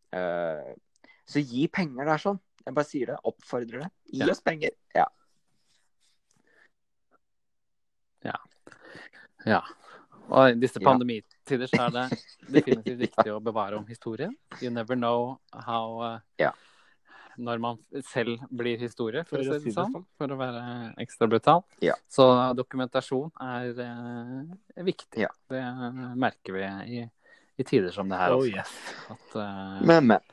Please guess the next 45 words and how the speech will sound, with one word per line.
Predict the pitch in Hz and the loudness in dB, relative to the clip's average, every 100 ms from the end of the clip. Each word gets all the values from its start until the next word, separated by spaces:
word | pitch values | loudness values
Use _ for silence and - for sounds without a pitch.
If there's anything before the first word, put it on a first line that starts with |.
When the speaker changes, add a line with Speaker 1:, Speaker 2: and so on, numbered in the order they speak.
| - - - - - _ _ - - - - | -20 -20 -20 -20 -20 _ _ -20 -20 -20 -20
Speaker 2:
så, | - - 113 104 | -16 -4 -2 0
eh, | 104 101 101 98 95 _ _ _ _ _ - - - - - _ - | 0 -2 -4 -6 -10 _ _ _ _ _ -20 -20 -18 -16 -16 _ 2
så | 135 | 4
det. | 107 107 - - - - - - | 6 2 -2 -12 -20 -18 -20 -10
Nei. | 98 110 | -4 0
Speaker 1:
Ja, | 117 113 | 0 0
kanskje | - - - | -4 -6 -6
vi | 98 | -6
skal | - 127 | 2 6
Speaker 2:
Nei, | |
Speaker 1:
gjøre | 160 | 6
Speaker 2:
men | 170 | 4
Speaker 1:
det. | 165 | -2
Speaker 2:
skal | - 160 | -4 0
vi | 156 | 0
Speaker 1:
Så | 156 | 2
får | 139 | 4
vi | 123 | 4
heller | 120 | 4
Speaker 2:
wrap | 110 | 0
it | |
up | 123 | -2
Speaker 1:
komme | 104 | -4
Speaker 2:
her | 107 | -6
Speaker 1:
tilbake | 101 139 | -6 -6
Speaker 2:
snart? | |
Speaker 1:
igjen | 110 | -6
Speaker 2:
Nå | 131 | -8
har | 127 | -8
vi | |
Speaker 1:
snart, | 120 | -10
Speaker 2:
holdt | 113 | -10
på | - | -8
en | 107 | -8
time | - 104 | -6 -8
Speaker 1:
tenker | 151 190 | -6 -2
jeg. | |
Speaker 2:
her, | 190 | -4
så | - - | -4 -2
Speaker 1:
Ja. | - | 0
Speaker 2:
det | 113 | 0
er | 101 98 | 0 -8
jo | 104 | -10
vel | 104 | -10
det. | 107 | -10